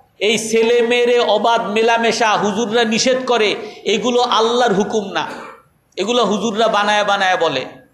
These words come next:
যেগুলো উন্নতির অন্তরায় হয়, এগুলো কখনো ইসলামের আদেশ হইতে পারে না। আল্লাহ তালা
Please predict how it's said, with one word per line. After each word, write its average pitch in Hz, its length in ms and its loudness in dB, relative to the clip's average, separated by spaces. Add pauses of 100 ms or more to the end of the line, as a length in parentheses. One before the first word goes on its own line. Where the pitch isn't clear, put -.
(1900)
যেগুলো 233 440 0
উন্নতির 254 600 0
অন্তরায় 254 560 2
হয়, 277 320 2 (320)
এগুলো 254 340 2 (100)
কখনো 262 360 2
ইসলামের 247 500 0
আদেশ 226 300 2
হইতে 214 220 0
পারে 170 220 0
না। - 320 -10 (1400)
আল্লাহ 247 460 2
তালা 285 580 2